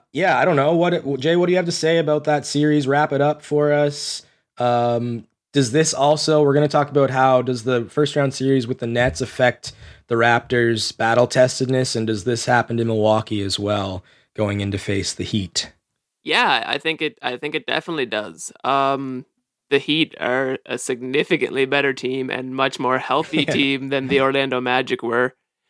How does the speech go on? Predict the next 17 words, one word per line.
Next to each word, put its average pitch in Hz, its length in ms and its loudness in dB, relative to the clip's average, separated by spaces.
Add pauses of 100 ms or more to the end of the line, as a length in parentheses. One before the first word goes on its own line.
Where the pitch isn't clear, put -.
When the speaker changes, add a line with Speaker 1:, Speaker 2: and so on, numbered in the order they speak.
(240)
Speaker 2:
Um, 131 520 2
the 143 80 2
Bucks - 520 -2 (240)
did 151 240 0
not 135 340 0
look 127 500 -6
impressive 123 800 -4
by 135 160 0
any 127 240 -2
stretch 135 300 -4
of 131 80 -2
the 127 100 -2
imagination 123 840 -6 (360)
against 131 380 -2
the - 80 -6
Magic, 113 580 -6 (140)
given 127 580 0